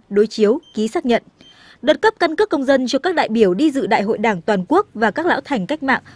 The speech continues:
góp phần tuyên truyền về thẻ căn cước công dân có nhiều ưu điểm hơn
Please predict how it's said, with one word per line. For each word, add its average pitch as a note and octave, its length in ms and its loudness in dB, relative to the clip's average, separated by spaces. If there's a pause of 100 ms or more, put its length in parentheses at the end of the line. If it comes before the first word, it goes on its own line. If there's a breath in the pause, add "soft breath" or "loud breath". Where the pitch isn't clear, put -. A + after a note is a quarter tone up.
(120 loud breath)
góp G4+ 180 2
phần A#3 180 0
tuyên F4+ 180 2
truyền A#3 280 2
về G3 120 2
thẻ G3 220 -4
căn C#4 200 -2
cước G4 160 -2
công B3 160 -4
dân A#3 220 0 (140)
có A3+ 140 2
nhiều D4+ 260 0
ưu D#4+ 140 0
điểm A#3 160 2
hơn D4+ 240 -2